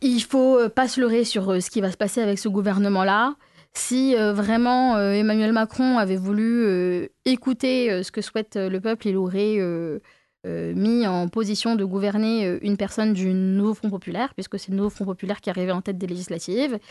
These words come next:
Il ne l'a pas fait, donc, euh, il nie, euh, complètement, euh, par là même, en fait, euh,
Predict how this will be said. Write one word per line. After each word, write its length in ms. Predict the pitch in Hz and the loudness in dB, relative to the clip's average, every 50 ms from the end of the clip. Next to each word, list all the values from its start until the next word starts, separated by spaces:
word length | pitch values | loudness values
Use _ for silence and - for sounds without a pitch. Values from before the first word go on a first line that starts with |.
| - - - _ _ _ _ _ _ | -20 -20 -20 _ _ _ _ _ _
Il 160 | 285 277 262 | 0 2 2
ne 80 | 247 220 | 2 2
l'a 120 | 202 185 | 0 0
pas 140 | - 175 170 | 0 -2 -4
fait, 400 | - 202 196 226 254 277 302 320 - - - - - - - | -2 0 0 2 2 2 0 -2 -4 -10 -20 -20 -20 -10 -4
donc, 440 | 202 214 233 247 254 240 - - - - - | -2 0 2 2 2 0 -2 -8 -10 -4 -2
euh, 220 | 208 196 190 202 - | 0 0 0 0 -2
il 240 | 226 220 208 208 214 | -2 0 2 2 4
nie, 340 | 220 233 240 240 254 247 214 | 4 4 4 2 2 2 2
euh, 80 | 196 185 | 0 0
complètement, 680 | - - 247 233 - 240 226 - 247 240 247 247 240 214 | 0 0 -2 0 0 -2 -2 -2 0 0 2 2 2 2
euh, 520 | 190 185 180 180 175 175 180 175 - - 196 - | 2 2 0 0 -2 -2 -2 -4 -4 -6 -6 -4
par 180 | - 208 208 208 | -4 -2 0 0
là 100 | 202 208 | 2 2
même, 220 | 220 226 233 226 | 2 2 2 0
en 60 | 196 196 | 0 -2
fait, 280 | - 220 220 - - | -4 -6 -6 -4 -4
euh, 280 | 185 170 165 151 143 | -2 -2 0 -2 -2